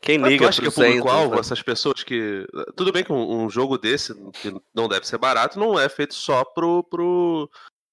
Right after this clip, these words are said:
Speaker 2: pro, pro, pro gamer daquela época, mas,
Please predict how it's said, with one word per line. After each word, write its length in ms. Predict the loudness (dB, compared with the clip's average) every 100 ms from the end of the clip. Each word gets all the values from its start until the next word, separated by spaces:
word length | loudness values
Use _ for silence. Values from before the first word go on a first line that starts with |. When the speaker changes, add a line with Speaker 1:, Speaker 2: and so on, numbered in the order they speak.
| _
Speaker 2:
pro, 240 | -2 0 0
pro, 1300 | 0 2 2 2 2 2 2 0 0 -2 -4 -8 -12
pro 140 | -16 -12
gamer 500 | -4 -2 0 -2 -4 -4
daquela 560 | -2 -2 -2 -4 -2 0
época, 360 | 0 -2 -8
mas, 260 | -8 -8